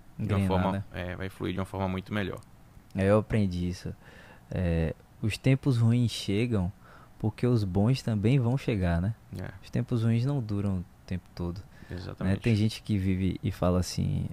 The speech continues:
Speaker 2: é, até com essa questão organizacional financeira, diz assim, "Ah, eu vou, vou viver, eu vou gastar, eu vou fazer, porque se eu morrer amanhã",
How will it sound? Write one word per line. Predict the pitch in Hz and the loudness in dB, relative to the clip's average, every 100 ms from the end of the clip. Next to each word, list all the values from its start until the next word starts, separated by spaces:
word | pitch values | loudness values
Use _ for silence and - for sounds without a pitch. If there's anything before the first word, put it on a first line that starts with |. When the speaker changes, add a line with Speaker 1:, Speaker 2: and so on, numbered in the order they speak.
| - | -6
Speaker 2:
é, | - 50 - - - - | -4 -2 -4 -6 -8 -8
até | - - | -6 -4
com | - | -2
essa | 135 107 | -2 -2
questão | - 98 98 | -4 -2 0
organizacional | 95 98 95 92 - 95 92 | 2 2 2 0 -2 -4 -4
financeira, | - 98 87 104 101 107 | -2 -2 -2 -4 -4 -4
diz | 113 | -4
assim, | 104 - 98 - - - - - - - - | -6 -4 -6 -6 -12 -20 -20 -20 -20 -20 -4
"Ah, | 151 | 2
eu | 151 | 4
vou, | 139 160 151 127 | 4 4 4 2
vou | 135 147 | 2 2
viver, | 123 95 104 | 0 0 0
eu | 131 | 0
vou | 113 113 | -2 0
gastar, | 98 - - - 113 110 | 0 -2 -6 0 2 2
eu | 104 | 2
vou | 117 | -2
fazer, | - 107 95 117 | 0 0 2 -2
porque | - - 135 120 - - | -4 0 0 0 -8 -14
se | - - 214 | -6 0 4
eu | 202 | 6
morrer | 190 170 139 139 | 8 8 8 8
amanhã", | 127 113 98 92 | 8 6 6 4